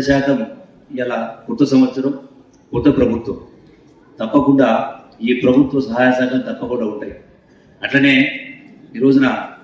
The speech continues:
బ్రహ్మానంద గారి గురించి చెప్పాలంటే వారు, వారు రోజు మాకు సహకరిస్తూ ఉంటారు, ఒక రూపాయి ఖర్చు లేకుండా. ఎందుకంటే పొద్దు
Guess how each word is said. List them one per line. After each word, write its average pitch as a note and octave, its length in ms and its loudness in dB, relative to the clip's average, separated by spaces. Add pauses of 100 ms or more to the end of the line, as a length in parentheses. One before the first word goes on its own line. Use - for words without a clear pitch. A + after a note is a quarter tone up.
(320)
బ్రహ్మానంద D3+ 580 4
గారి C#3 140 4
గురించి B2+ 180 0
చెప్పాలంటే B2+ 440 -2 (2250)
వారు, B2 240 -4 (260)
వారు C3+ 240 4 (120)
రోజు E3+ 320 6 (100)
మాకు D#3 200 6
సహకరిస్తూ C3+ 500 2
ఉంటారు, G2+ 240 -14 (1300)
ఒక C3 160 4
రూపాయి E3 280 6
ఖర్చు D3+ 260 4
లేకుండా. - 320 -2 (1040)
ఎందుకంటే E3 300 6
పొద్దు C#3 200 4